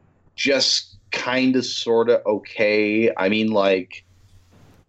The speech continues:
I don't, you know, for anyone listening who's curious, I mean, like, you know, Cameron Crowe obviously went on to go write Almost Famous and some other films,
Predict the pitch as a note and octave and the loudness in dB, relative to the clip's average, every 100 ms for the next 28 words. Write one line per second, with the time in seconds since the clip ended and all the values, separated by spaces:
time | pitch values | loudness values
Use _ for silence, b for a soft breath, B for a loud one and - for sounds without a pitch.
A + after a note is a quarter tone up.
0 | - A#2+ B2 B2 - - D3 G#2+ F#2 C#3 | 0 2 2 0 -6 -4 0 0 2 2
1 | F3+ G3 C#3 B2+ - B2 G#2+ G2 E2+ - | 2 2 2 0 0 0 2 2 0 -4
2 | - A2 G2 F2 E2 - F2+ F2 F2 G2 | 0 2 4 2 0 0 0 2 0 2
3 | G2 - A2+ A2 G2 - F#2 E2+ E2+ E2+ | 0 0 -2 0 -2 2 2 4 0 -2
4 | - F2 E2+ D#2+ D#2+ E2+ D#2 D#2+ D#2+ D#2+ | -2 0 2 0 0 0 2 4 2 2
5 | D#2+ - B2+ A#2 G#2+ G2 F#2 - - - | -2 -2 -2 0 2 2 0 -2 -2 0
6 | E2+ - E2 E2 E2+ E2+ F2 E2 E2 D#2 | 0 -2 -2 0 0 0 0 2 2 -2
7 | D#2 D2 - - - | -6 -2 -2 -2 -4